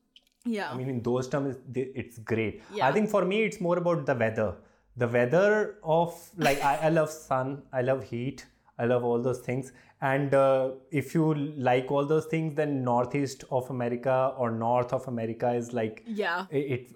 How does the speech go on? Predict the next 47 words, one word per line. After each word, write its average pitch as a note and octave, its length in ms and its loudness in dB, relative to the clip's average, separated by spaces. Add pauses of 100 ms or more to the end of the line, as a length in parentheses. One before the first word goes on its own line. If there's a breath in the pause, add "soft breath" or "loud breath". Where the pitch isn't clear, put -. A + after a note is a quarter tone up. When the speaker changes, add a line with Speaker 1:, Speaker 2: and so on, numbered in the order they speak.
(160)
Speaker 2:
you C#3+ 220 -2
will C#3 180 2
hate G#2+ 460 -6
it B2 140 -2
after, G#2+ 260 0
like, G#2 260 -6
three G#2 280 -6
days G#2 260 -2
or G2+ 100 -4
four G2 300 -10
days. G2+ 220 -4
I, A2 80 -2
if B2+ 180 -6
I C3+ 100 4
don't D3+ 240 -2
see E3 140 -2
sun C#3 380 -4
for, C3+ 240 0
like, B2 280 -2 (160)
more B2 220 2
than, B2+ 280 -2 (360 loud breath)
uh, G#2+ 220 2
two B2 240 0
days, F3 280 0
I, A#2+ 480 -2
I A2+ 100 -4
go A2 120 -4
crazy. G2 380 -8
So G#2 280 -8
Speaker 1:
Yeah, G#3+ 360 0
I G#3+ 160 0
Speaker 2:
you B3 60 -2
Speaker 1:
have C4+ 160 -2
Speaker 2:
can A#3+ 100 -2
imagine, A#3 80 4
Speaker 1:
no, A3 360 -2
Speaker 2:
so. - 60 -10
Speaker 1:
I G#3 120 -2
have A3+ 180 -4
no G3+ 180 -4
attachment F#3 720 -6 (160)
to F#3 140 -8
sun F#3 440 -10
that E3+ 180 -8
I F3 100 -6
know F3 240 -12 (180)
of. C#4+ 380 0